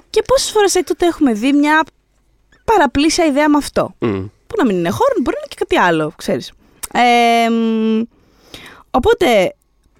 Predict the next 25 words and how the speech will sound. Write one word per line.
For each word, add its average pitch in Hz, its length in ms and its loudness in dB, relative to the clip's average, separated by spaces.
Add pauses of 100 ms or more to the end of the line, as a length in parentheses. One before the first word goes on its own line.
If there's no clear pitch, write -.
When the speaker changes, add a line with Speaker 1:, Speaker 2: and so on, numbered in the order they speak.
(440)
Speaker 1:
φανταστικός 254 520 -2
γάμος 190 560 -2
δύο 190 220 -2
δημιουργών, 160 720 -4
Speaker 2:
Μμμ. 185 140 -4
Speaker 1:
βγάζουν 247 340 0
το 180 100 -6 (100)
Scream, 151 360 -4 (120)
έχουνε 247 380 -4
μια 226 360 0
iconic 269 580 -2 (140)
αρχική 170 340 -8
σκηνή, 151 600 -6 (1200)
που 247 100 0
για 233 200 4
μένα 262 360 2 (340)
αντα-, 208 440 0
την 214 160 -2
ανταγωνίζεται 196 1300 0 (240)
η 214 260 0
αρχική 202 360 -2
σκηνή 233 400 0
μόνο 247 300 2
του 180 120 -14
τελευταίου. 165 800 -2